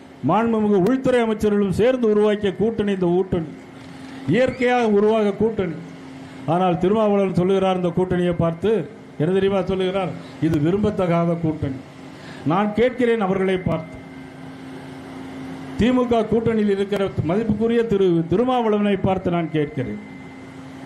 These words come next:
திமுக கூட்டணியில் இருக்கிற மதிப்புக்குரிய செல்வ பிறந்தை அவர்களை பார்த்து நான் கேட்கிறேன், சமூக நீதி எங்கே இருக்கிறது? உங்களால் பதில் சொல்ல முடியுமா?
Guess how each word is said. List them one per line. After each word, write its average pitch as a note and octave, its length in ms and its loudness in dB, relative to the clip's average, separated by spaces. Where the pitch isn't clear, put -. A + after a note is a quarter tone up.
திமுக B3+ 540 4
கூட்டணியில் A3 440 2
இருக்கிற G3+ 560 2
மதிப்புக்குரிய G#3 480 2
செல்வ A#3+ 320 2
பிறந்தை A3 340 2
அவர்களை F#3+ 320 2
பார்த்து F3+ 340 0
நான் E3 200 0
கேட்கிறேன், E3+ 500 -4
சமூக A3 420 2
நீதி G#3 220 2
எங்கே G3+ 240 2
இருக்கிறது? G#3+ 720 0
உங்களால் G#3 420 2
பதில் G3+ 240 2
சொல்ல G3 220 2
முடியுமா? F#3+ 420 0